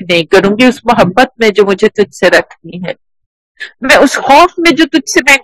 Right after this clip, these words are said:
لے کھاتی ہوں کہ کہیں تو مجھ سے ناراض نہ ہو جائے، اس میں میں کسی اور کو شریک نہیں کروں۔ دیکھیے شرک کی ڈیفینیشن بہت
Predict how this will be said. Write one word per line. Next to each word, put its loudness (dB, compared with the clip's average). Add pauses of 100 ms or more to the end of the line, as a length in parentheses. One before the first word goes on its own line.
(120)
لے 4
کھاتی 2
ہوں -2
کہ -4
کہیں 2
تو -6
مجھ -2
سے -2
ناراض 0
نہ 0
ہو 2
جائے، 2
اس -6
میں -2
میں -8
کسی -4
اور 6
کو 0
شریک -2
نہیں -14 (140)
کروں۔ -8 (760)
دیکھیے 2
شرک -2
کی 2
ڈیفینیشن 0
بہت 0